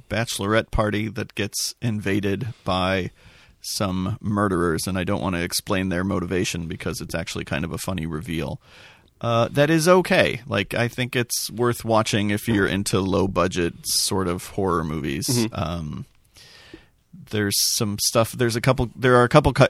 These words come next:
Speaker 1: characters in there that are really funny, and, uh, the lead is good. I, I think it was worth watching.
Speaker 2: Yeah.
Speaker 1: Um, I showed a class Memento, speaking of Carrie-Anne Moss, and I don't know when the last time I saw that movie was.
Speaker 2: Yeah.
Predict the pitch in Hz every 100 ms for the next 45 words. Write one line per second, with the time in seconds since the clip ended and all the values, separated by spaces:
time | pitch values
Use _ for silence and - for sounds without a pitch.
0 | - 143 127 123 113 117 113 110 101 101
1 | 98 104 127 117 110 110 - 101 101 101
2 | 95 101 101 107 _ _ - - - 110
3 | 113 120 127 123 117 104 - 101 104 101
4 | - 135 - 139 135 139 110 98 87 -
5 | 64 - - - 123 101 - - - _
6 | 113 113 110 107 107 107 - - _ -
7 | - - _ - 95 - - 117 120 113
8 | - 113 113 113 - 101 101 110 127 -
9 | 55 - - 104 90 90 - 90 87 85
10 | 76 85 73 76 - - - - - -
11 | 90 92 117 117 - 104 104 107 113 107
12 | 98 117 113 82 80 80 78 - - 78
13 | 71 - 82 85 - - 52 50 50 -
14 | - - 123 113